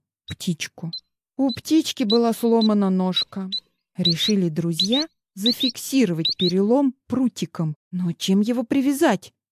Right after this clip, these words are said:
не знали. Думал лемур, думал, сомневался, волновался. Ему так хотелось помочь птичке,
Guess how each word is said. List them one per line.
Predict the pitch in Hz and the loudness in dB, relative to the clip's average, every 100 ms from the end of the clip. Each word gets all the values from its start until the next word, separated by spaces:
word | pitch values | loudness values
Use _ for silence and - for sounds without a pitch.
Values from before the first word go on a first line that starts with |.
| _ | _
не | 220 226 | 0 2
знали. | 156 147 143 147 156 - _ _ _ _ | 2 -2 -2 -4 -8 -12 _ _ _ _
Думал | 156 254 359 349 320 | -2 0 2 0 0
лемур, | 285 285 277 269 269 247 - | 0 2 2 2 -2 -8 -10
думал, | 156 151 285 339 311 302 285 _ - | -10 0 0 2 -2 -4 -6 _ -20
сомневался, | - 285 262 254 247 226 262 240 208 - 214 | -8 -4 -2 -2 -4 -2 0 2 0 -2 -2
волновался. | 233 285 269 269 254 214 233 269 214 190 - 196 190 _ _ _ _ | 2 4 4 4 4 2 0 2 0 -4 -6 -8 -8 _ _ _ _
Ему | 220 233 254 269 - _ | -4 0 0 -2 -4 _
так | 311 277 202 - | 0 0 -4 -10
хотелось | - 220 - 285 220 202 | -8 -8 -2 0 0 -2
помочь | - 233 254 202 - | -2 0 0 -2 -10
птичке, | - 494 - - 185 | -12 -10 -10 -6 -6